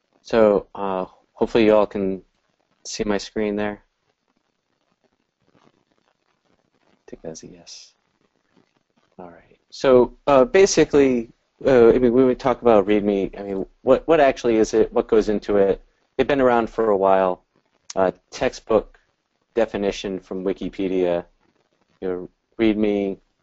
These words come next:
it's basically info about the software that you're writing. Uh, you know, they've come in different formats: docs, R T Fs, et cetera. Uh, one thing about the readme file itself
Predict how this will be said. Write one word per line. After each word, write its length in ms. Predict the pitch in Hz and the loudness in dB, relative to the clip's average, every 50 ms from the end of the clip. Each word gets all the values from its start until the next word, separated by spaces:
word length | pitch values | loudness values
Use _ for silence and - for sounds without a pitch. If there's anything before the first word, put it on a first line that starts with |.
| _ _ _ _ _ _ _ _ _ _ | _ _ _ _ _ _ _ _ _ _
it's 120 | _ - - | _ -20 -8
basically 760 | - 117 110 - - 113 107 - - 104 101 98 95 95 95 | -2 -2 -2 0 0 -4 -6 -4 -4 -4 -2 -2 -2 -2 -2
info 400 | 95 - - 107 98 95 92 90 | -4 -4 0 2 2 4 4 2
about 520 | 80 - 90 87 87 82 82 80 - - _ _ _ _ _ _ _ _ _ _ _ _ _ - | 0 0 0 0 0 0 0 -2 -4 -6 _ _ _ _ _ _ _ _ _ _ _ _ _ -20
the 60 | - | -14
software 720 | - - 117 104 95 - - - 101 98 95 95 92 92 87 | -10 -4 0 0 0 0 -2 -2 -2 0 0 0 0 0 -2
that 160 | 90 85 - | -4 -6 -6
you're 80 | 87 80 | -8 -4
writing. 720 | 87 101 101 98 92 98 95 92 90 87 87 87 85 85 85 - 80 - _ _ _ _ _ _ _ _ _ _ _ _ _ - | 0 2 2 2 2 0 -2 -2 -4 -4 -6 -10 -14 -20 _ -20 -20 -20 _ _ _ _ _ _ _ _ _ _ _ _ _ -8
Uh, 340 | 85 85 80 78 78 80 78 73 _ | -6 -4 -4 -4 -4 -6 -8 -12 _
you 80 | - 85 | -10 -10
know, 40 | 76 | -8
they've 220 | 85 85 - - | -8 -10 -10 -10
come 220 | - - 98 90 | -8 -6 -4 -4
in 120 | 85 82 78 | -4 -6 -6
different 320 | - 87 - - 85 - _ | -8 -10 -10 -10 -18 -14 _
formats: 760 | - 131 131 127 120 113 110 104 - - - - - - _ _ _ _ - | -2 0 2 2 2 2 0 0 -2 -6 -14 -16 -16 -16 _ _ _ _ -2
docs, 440 | 101 95 92 90 - - - - - - | 0 0 0 -2 -4 -10 -20 -18 -14 -8
R 100 | - 90 | -8 -8
T 240 | - - - 92 87 | -8 -6 -4 -2 -2
Fs, 400 | 85 85 85 - - - - - _ | 0 0 -2 -4 -6 -18 -18 -20 _
et 80 | _ | _
cetera. 480 | - - 92 85 85 85 82 82 82 80 _ _ _ _ _ _ _ _ _ _ - _ _ _ _ _ _ _ _ - | -8 -6 -4 -2 0 0 0 -2 -2 -6 _ _ _ _ _ _ _ _ _ _ -20 _ _ _ _ _ _ _ _ -12
Uh, 220 | - 80 80 80 | -10 -8 -8 -6
one 260 | 82 92 107 107 104 | -4 -2 -2 -2 -2
thing 300 | - - 110 101 98 95 | -4 -2 -2 -2 0 -2
about 240 | 87 - 92 90 - | -2 -2 -4 -4 -4
the 80 | 98 87 | -6 -4
readme 300 | 95 98 87 90 87 85 | -4 -4 -4 -4 -6 -6
file 320 | - 101 92 92 87 80 | -2 -2 0 2 0 0
itself 600 | - - - - 117 107 101 - - - _ _ | -2 -6 -6 -2 0 0 0 -2 -4 -18 _ _